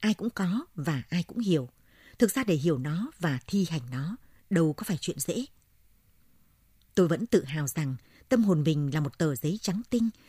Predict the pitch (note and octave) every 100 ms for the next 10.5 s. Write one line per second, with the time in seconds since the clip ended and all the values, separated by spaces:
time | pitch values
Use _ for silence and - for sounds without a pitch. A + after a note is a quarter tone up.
0 | - F#3 E3 C3 D#3+ C#3 F#3 F#3 A#3 D4
1 | - E3+ A#3 F3 C#3 - - G#3 - E3+
2 | - - D4+ - C#3 - _ - - D#3
3 | C3 G3 A3+ E3+ - F#3 E3 E3 D#3 D3
4 | G#3+ _ _ _ _ _ _ _ - F3+
5 | D3 D#3+ D#3 - - G3 - F#3 G3 G#3
6 | A3 G3 B2+ G3 F3 - - - - _
7 | _ - F3+ E3+ D#3 D#3 A#2 - D3+ D#3+
8 | - E3+ E3 - F#3+ E3+ A3 A3 F3+ D#3+
9 | C3+ - - - - C#4 A3 B2+ A3+ A#3
10 | A#3 F3+ B2+ F3+ G#3